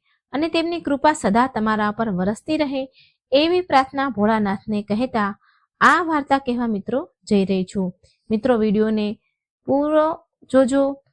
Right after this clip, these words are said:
અને તમારા સગા વાલા પરિજનોને, મિત્ર બંધુને શેર કરજો, જેથી મહાદેવની કૃપાના પાત્ર બીજા લોકો પણ બને અને આપણને તેનું પુણ્ય ફળ મળે. આ પવિત્ર કથા બીજા લોકો સુધી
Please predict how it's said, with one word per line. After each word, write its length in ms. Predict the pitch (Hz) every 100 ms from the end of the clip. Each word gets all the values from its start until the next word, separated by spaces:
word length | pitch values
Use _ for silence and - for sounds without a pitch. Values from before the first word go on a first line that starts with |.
| _ _ -
અને 160 | 311
તમારા 420 | 320 302 311 311 311
સગા 480 | 247 220 254 269 269 _
વાલા 460 | 233 233 240 254 240
પરિજનોને, 640 | - 233 254 247 226 233 233
મિત્ર 380 | 226 214 - 247
બંધુને 600 | 214 214 240 240 233 240 _ _ _
શેર 320 | - 240 262
કરજો, 320 | 285 285 277
જેથી 280 | 254 240 247
મહાદેવની 640 | 214 196 220 220 214 214 214
કૃપાના 520 | 196 190 208 202 190
પાત્ર 500 | - 180 180 240 330 _ _ _ -
બીજા 300 | 269 277 349
લોકો 280 | 277 208 208
પણ 260 | 202 269 320
બને 320 | 226 226 254 277
અને 220 | 214 214
આપણને 460 | - 190 202 196
તેનું 380 | 185 190 233 359 _ _ _ _
પુણ્ય 240 | 220 226
ફળ 260 | 208 208 190
મળે. 360 | 180 180 180 175 _ _ _
આ 80 | 202
પવિત્ર 420 | 202 233 262 262
કથા 300 | 220 190 214
બીજા 280 | 190 185 202
લોકો 340 | 190 180 208
સુધી 460 | 196 190 214 311